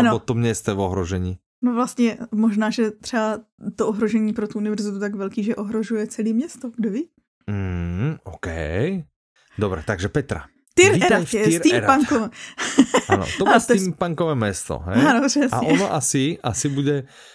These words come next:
Speaker 1: preslávené tou svojou magickou univerzitou.
Speaker 2: Áno,
Speaker 1: To som zatiaľ
Speaker 2: presne.
Speaker 1: všetko video dokázal
Speaker 2: Ono
Speaker 1: z toho
Speaker 2: jako když
Speaker 1: podpisu.
Speaker 2: máš ve městě magickou univerzitu, tak podle mě se, <laughs> čím jiným už
Speaker 1: Mhm.
Speaker 2: by se proslavilo. A tady na té univerzitě studují dvě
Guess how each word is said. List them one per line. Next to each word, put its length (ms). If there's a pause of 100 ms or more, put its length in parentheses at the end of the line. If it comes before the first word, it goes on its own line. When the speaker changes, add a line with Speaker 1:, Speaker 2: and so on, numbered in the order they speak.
(160)
Speaker 1:
preslávené 640
tou 160
svojou 240
magickou 480
univerzitou. 560
Speaker 2:
Áno, 160
Speaker 1:
To 80
som 80
zatiaľ 240
Speaker 2:
presne. 160
Speaker 1:
všetko 160
video 240
dokázal 320
Speaker 2:
Ono 60
Speaker 1:
z 20
toho 80
Speaker 2:
jako 160
když 240
Speaker 1:
podpisu. 80
Speaker 2:
máš 240
ve 120
městě 360
magickou 400
univerzitu, 440
tak 120
podle 240
mě 160
se, 80 (440)
<laughs> 440
čím 160
jiným 240
už 80
Speaker 1:
Mhm. 60
Speaker 2:
by 60
se 160
proslavilo. 520 (380)
A 80
tady 180
na 80
té 160
univerzitě 440
studují 360
dvě 380